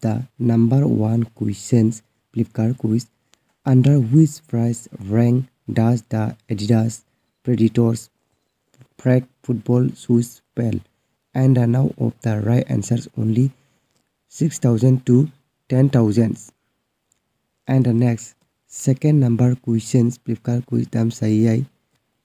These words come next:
Number two questions, which of these Flipkart Perfect Home Recliner have a higher M R P?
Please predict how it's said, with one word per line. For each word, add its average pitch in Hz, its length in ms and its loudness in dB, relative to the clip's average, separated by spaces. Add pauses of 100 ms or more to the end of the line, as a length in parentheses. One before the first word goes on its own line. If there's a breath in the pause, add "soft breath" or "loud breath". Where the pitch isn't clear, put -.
(300)
Number 117 300 2
two 139 180 -6
questions, 127 480 -4 (560)
which 160 280 0
of 113 320 0
these 127 240 0
Flipkart 117 600 -2 (180)
Perfect 113 520 -6 (260)
Home 123 320 2 (380)
Recliner 117 600 0 (1000)
have 127 280 0 (100)
a 117 140 0
higher 120 500 0 (360)
M 120 140 2
R 117 140 2
P? 104 300 -6